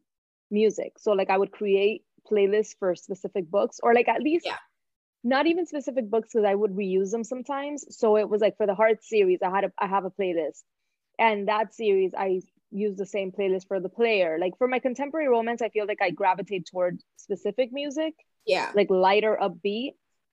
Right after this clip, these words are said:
Speaker 1: And then for my romantic suspense, it's kind of, um, sad music, just sad.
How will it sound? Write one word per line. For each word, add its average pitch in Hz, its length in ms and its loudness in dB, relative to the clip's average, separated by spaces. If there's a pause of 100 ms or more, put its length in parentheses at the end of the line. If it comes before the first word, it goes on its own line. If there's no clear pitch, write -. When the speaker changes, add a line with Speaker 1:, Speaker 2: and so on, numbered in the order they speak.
(440)
Speaker 1:
And 214 140 -2
then 208 120 0
for 226 140 -2
my 196 140 0
romantic 190 440 -2
suspense, 180 500 -8
it's 165 160 -12
kind 175 260 -4
of, 165 180 -2
um, 151 420 -6 (720)
sad 160 500 -4
music, 151 420 -10 (120)
just - 240 -10
sad. - 420 -2